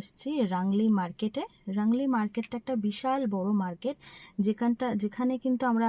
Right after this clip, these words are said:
এখন দাঁড়িয়ে আছি। কারণ হচ্ছে একটাই যে জুলুকে যাওয়ার পথে কিন্তু প্রচুর জায়গায় এরকম পারমিশন করাতে হয়। তো আমাদের ফার্স্ট পারমিশন হচ্ছে এখন এই রাংলি মার্কেটের এখান থেকে জুলুকে যাওয়ার জন্য পারমিশন করাতে গেছেন আমাদের যে ড্রাইভার দাদা তিনি।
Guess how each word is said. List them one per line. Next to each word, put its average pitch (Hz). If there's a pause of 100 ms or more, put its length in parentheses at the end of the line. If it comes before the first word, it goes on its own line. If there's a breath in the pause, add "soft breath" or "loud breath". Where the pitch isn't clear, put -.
এখন 233
দাঁড়িয়ে 196
আছি। 220 (520 loud breath)
কারণ 208
হচ্ছে 208
একটাই 220
যে 233 (480 soft breath)
জুলুকে 262
যাওয়ার 226
পথে 226
কিন্তু 240 (100)
প্রচুর 226
জায়গায় 233
এরকম 214
পারমিশন 214
করাতে 202
হয়। 262
তো 233
আমাদের 202
ফার্স্ট 269 (120)
পারমিশন 220
হচ্ছে 220
এখন 233
এই 196
রাংলি 190
মার্কেটের 202
এখান 208
থেকে 202 (480 loud breath)
জুলুকে 202 (100)
যাওয়ার 190
জন্য 208
পারমিশন 190
করাতে 196
গেছেন 202
আমাদের 202
যে 190 (460)
ড্রাইভার 185
দাদা 175
তিনি। 214